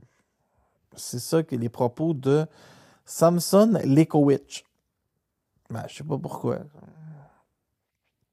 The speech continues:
Bizarre, ça. Sinon, en boxe internationale, Erislandy Lara,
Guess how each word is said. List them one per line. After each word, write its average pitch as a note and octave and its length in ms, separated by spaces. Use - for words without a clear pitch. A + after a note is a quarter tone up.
Bizarre, B2 540
ça. F3 220
Sinon, E3+ 800
en C3 180
boxe D#3+ 480
internationale, C#3+ 1160
Erislandy E3 580
Lara, D#3 480